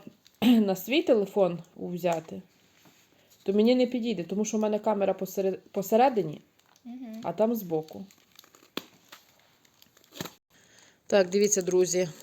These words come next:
Speaker 1: взагалі малий цей чехол для телефона.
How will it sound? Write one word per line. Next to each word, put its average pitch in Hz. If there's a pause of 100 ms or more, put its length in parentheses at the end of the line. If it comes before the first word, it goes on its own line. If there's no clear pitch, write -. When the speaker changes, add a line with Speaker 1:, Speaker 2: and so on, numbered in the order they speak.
Speaker 1:
взагалі 196 (180)
малий 170
цей 165 (680)
чехол 240 (800)
для 170
телефона. 180